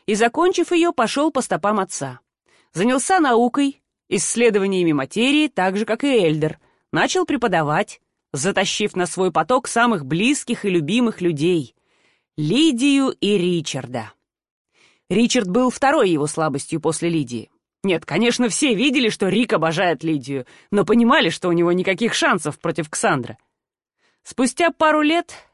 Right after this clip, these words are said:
Эльдер отошёл от дел, полностью посвятив себя исследованиям и развитию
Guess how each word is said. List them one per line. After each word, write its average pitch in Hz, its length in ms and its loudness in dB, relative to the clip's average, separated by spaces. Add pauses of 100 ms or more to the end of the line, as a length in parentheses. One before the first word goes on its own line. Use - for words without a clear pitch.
(140)
Эльдер 269 380 0
отошёл 254 440 -2
от 151 140 0
дел, 131 260 -2
полностью 175 540 -2
посвятив 165 420 -6
себя 165 240 -2
исследованиям 165 720 0
и - 120 -4
развитию 170 600 -2